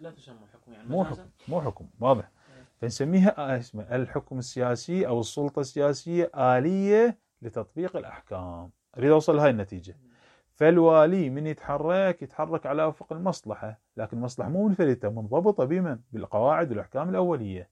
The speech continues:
Speaker 1: مم.
Speaker 2: فيا مصلحة، يقول ها، المصلحة التي شنو يراعى فيها الحرمات الدن-، الدينية والدنيوية، الأموال والأعراض والأنفس.
Speaker 1: مم.
Speaker 2: هاي دنيوية. والحاكم هو غير إدارة أمور البلاد والعباد.
Speaker 1: مم.
Speaker 2: لابد يراعي الحرمات الدين-، الدنيوية،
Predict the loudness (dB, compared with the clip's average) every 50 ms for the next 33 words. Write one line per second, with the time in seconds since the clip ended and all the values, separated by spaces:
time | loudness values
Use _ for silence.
0 | _ _ _ _ _ _ _ _ _ _ _ _ 2 4 6 6 6 4 4 2
1 | 2 0 -2 -4 -2 -2 -2 -2 -2 -4 -6 -6 -4 -4 -4 -4 -4 -4 -4 -4
2 | -6 -6 -6 -8 -8 -8 -10 -6 -4 -2 -2 -2 -4 -6 -8 -12 -12 -10 -8 -6
3 | -4 0 2 4 4 4 4 2 -2 -6 -8 -10 -12 -12 -12 -8 -6 -6 -4 -4
4 | -2 -2 -4 -4 -4 -4 -6 -6 -6 -8 -12 -16 _ -12 -8 -6 -6 -6 -6 -4
5 | -4 -4 -4 -4 -4 -4 -2 -2 -4 -4 -6 -8 -10 -10 -10 -12 -12 -14 -14 -16
6 | -18 _ _ _ _ _ _ _ _ -18 -14 -12 -10 -8 -6 -4 -2 0 0 0
7 | -2 -4 -10 _ _ -10 -6 -4 -2 -2 0 0 2 2 2 2 0 0 -2 -2
8 | -4 -8 -8 -10 -12 -14 -14 -16 -20 _ _ _ _ _ _ _ _ _ _ -12
9 | -10 -8 -6 -6 -6 -4 -4 -6 -6 -6 -8 -10 -12 -14 _ _ _ _ -18 -8
10 | -4 -4 -4 -2 -4 -6 -6 -6 -4 -2 0 0 0 0 0 2 2 2 2 2
11 | -2 -6 -6 -4 -4 -4 -4 -6 -6 -4 -4 -4 -4 -4 -6 -6 -4 -4 -4 -4
12 | -4 -6 _ _ _ _ _ _ _ _ _ -6 -2 -2 0 0 0 0 2 2
13 | 2 2 0 -2 -6 -6 -6 -4 -4 -4 -6 -8 -10 -10 -10 -8 -8 -8 -10 -12
14 | -12 -10 -8 -6 -4 -2 -2 -2 -2 -2 -2 -4 -4 -8